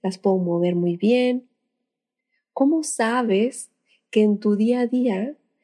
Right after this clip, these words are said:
estás teniendo una resistencia al cambio, ese miedo a soltar? ¿Es porque te está doliendo la situación? ¿O es porque alguien te lo está diciendo, eh, el entorno te está demandando esa situación?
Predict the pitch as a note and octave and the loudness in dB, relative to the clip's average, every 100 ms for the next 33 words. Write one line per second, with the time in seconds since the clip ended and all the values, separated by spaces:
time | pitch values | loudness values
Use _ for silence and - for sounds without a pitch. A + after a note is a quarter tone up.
0 | _ - G#3+ - A#3 A#3+ B3 A3 A3+ A3+ | _ -6 -6 -2 -2 0 0 2 2 2
1 | G#3+ G#3+ A#3 A#3 A3 G3+ G#3 - G3+ G3+ | 2 2 2 -2 -2 -4 -4 -2 0 0
2 | - F3+ F3+ F3+ F3 F3 F#3 F3+ F3+ G#3 | -2 -4 -4 -4 -2 -2 -2 -2 -2 0
3 | G3+ A3 A#3 F#3 F3+ - F3 F3+ F#3+ G#3 | 2 2 2 0 -4 -6 -6 -6 -8 -10
4 | - _ _ _ _ _ - - A3 - | -14 _ _ _ _ _ -20 -10 -8 -2
5 | D4+ - D4+ - G3+ G#3 - G3+ G#3 A#3 | -2 -2 -2 0 0 -2 -2 0 0 -2
6 | - F#3+ F#3 F3+ F3+ G3 B3+ C#4 C4+ B3 | -2 0 0 0 0 0 2 2 0 -2
7 | A3 G#3 G#3+ - A3 B3 - _ _ _ | -4 -2 -4 -2 -2 -2 -4 _ _ _
8 | _ _ _ _ - G3+ G3 - A3+ A3 | _ _ _ _ 0 0 0 0 0 0
9 | G3 F#3+ G3 G3 G#3 G3 G3 G3 G#3+ G3 | 0 0 0 2 2 0 0 0 -2 0
10 | F#3 F#3 - F#3+ F#3 - G#3+ A3+ A3 F#3+ | 0 -2 -2 -2 -2 -2 0 0 2 0
11 | F#3 F#3+ _ - F3+ F3 - F#3 F3+ F3 | -2 -4 _ -4 -2 -2 -2 0 0 0
12 | G#3+ A3+ G3 F#3+ F#3 - F#3 F#3 F3+ F3+ | 2 2 0 0 -4 0 0 0 0 0
13 | F#3 G#3+ G#3+ F#3+ F#3 F#3 F#3 F#3 F3+ - | 0 2 2 0 -2 -4 -4 -4 -6 -4
14 | F#3 F#3+ G#3+ | -2 -2 -4